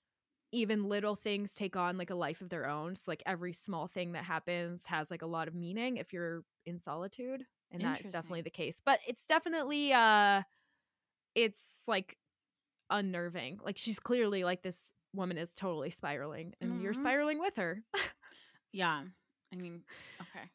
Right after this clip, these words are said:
Speaker 2: Interesting.
Speaker 1: Not my favorite so far, but
Speaker 2: It's like, reminds me
Speaker 1: I'm
Speaker 2: of Milk
Speaker 1: excited to
Speaker 2: Fed
Speaker 1: see where it
Speaker 2: vibes.
Speaker 1: goes.
Speaker 2: I'm like, "I don't wanna be in this with you. I'm
Speaker 1: This is
Speaker 2: not,
Speaker 1: a
Speaker 2: I don't wanna
Speaker 1: lot.
Speaker 2: be here."
Speaker 1: <laughs>
Speaker 2: Well, it seems
Speaker 1: This
Speaker 2: really
Speaker 1: is a lot.
Speaker 2: stressful <laughs> for
Speaker 1: Yeah.
Speaker 2: everyone involved.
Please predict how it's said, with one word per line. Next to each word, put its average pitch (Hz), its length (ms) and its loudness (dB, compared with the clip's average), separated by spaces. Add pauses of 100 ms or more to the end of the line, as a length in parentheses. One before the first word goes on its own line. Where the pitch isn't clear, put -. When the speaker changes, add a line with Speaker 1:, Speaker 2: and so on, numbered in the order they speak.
(100)
Speaker 2:
Interesting. 202 240 -6
Speaker 1:
Not 349 160 8
my 311 100 8
favorite 226 460 2
so 269 180 6
far, 247 320 6
but 208 320 6
Speaker 2:
It's - 100 -18
like, 254 140 12
reminds 220 240 10
me 226 60 8
Speaker 1:
I'm 190 80 2
Speaker 2:
of 185 40 2
Milk 180 120 6
Speaker 1:
excited 190 220 6
to - 20 4
Speaker 2:
Fed 156 100 2
Speaker 1:
see 151 60 2
where 151 140 4
it - 40 2
Speaker 2:
vibes. 151 60 -2
Speaker 1:
goes. 160 360 -2
Speaker 2:
I'm 196 40 -8
like, 196 180 -4
"I 254 80 12
don't 320 140 10
wanna 320 160 8
be 247 120 6
in 196 140 4
this 165 160 -4
with 151 180 -8
you. 151 320 -10
I'm 208 100 6
Speaker 1:
This 226 80 8
is - 20 8
Speaker 2:
not, 240 180 12
Speaker 1:
a 226 60 10
Speaker 2:
I - 20 8
don't 247 140 8
wanna 208 180 6
Speaker 1:
lot. - 80 0
Speaker 2:
be 160 80 -8
here." 208 320 -10
Speaker 1:
<laughs> - 1200 -12
Speaker 2:
Well, 226 80 -8
it 208 40 -10
seems 233 280 4
Speaker 1:
This 185 80 -4
Speaker 2:
really 208 260 8
Speaker 1:
is - 40 4
a 240 40 4
lot. 123 80 0
Speaker 2:
stressful 170 640 2 (260)
<laughs> - 260 -20
for 277 180 8
Speaker 1:
Yeah. 220 80 8
Speaker 2:
everyone 214 300 2
involved. 214 600 -2